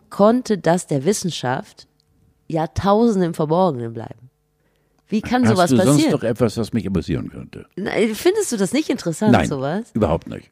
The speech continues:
Speaker 1: Ja, aber du lebst ja auch damit schon
Speaker 2: Es geht
Speaker 1: seit
Speaker 2: mir am
Speaker 1: Jahren.
Speaker 2: Arsch vorbei. Ja,
Speaker 1: Es
Speaker 2: genau.
Speaker 1: geht dir am Arsch
Speaker 2: Ja,
Speaker 1: vorbei.
Speaker 2: natürlich.
Speaker 1: Also, es ist vier Zentimeter. Also wenn man die,
Speaker 2: Ja.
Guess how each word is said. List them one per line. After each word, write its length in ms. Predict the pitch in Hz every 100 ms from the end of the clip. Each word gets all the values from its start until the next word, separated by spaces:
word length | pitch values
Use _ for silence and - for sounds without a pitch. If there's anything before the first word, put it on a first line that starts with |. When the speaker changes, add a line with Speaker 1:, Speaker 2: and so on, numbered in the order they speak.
| -
Speaker 1:
Ja, 60 |
aber 120 | 226
du 100 | 208
lebst 360 | 202 247 359 -
ja 140 | 302 180
auch 100 | -
damit 340 | 170 151 135
schon 80 | 113
Speaker 2:
Es 80 | 127
geht 120 | 139
Speaker 1:
seit 80 | 139
Speaker 2:
mir 80 | 147
am 60 |
Speaker 1:
Jahren. 100 | 143
Speaker 2:
Arsch 80 | 156
vorbei. 300 | 151 254 -
Ja, 120 | 127
Speaker 1:
Es 60 | 175
Speaker 2:
genau. 120 | 226
Speaker 1:
geht 100 | 302
dir 100 | 240
am 120 | 170
Arsch 280 | 165 156 147
Speaker 2:
Ja, 140 | 160 160
Speaker 1:
vorbei. 340 | 143 139 131
Speaker 2:
natürlich. 640 | - 139 196 185 107 - -
Speaker 1:
Also, 160 | 220
es 360 | 202 123 160 226
ist 140 | 214
vier 320 | 208 - - 427
Zentimeter. 680 | - 370 320 330 370 175
Also 200 | 127 156
wenn 80 | 196
man 100 | 202
die, 60 |
Speaker 2:
Ja. 60 | 170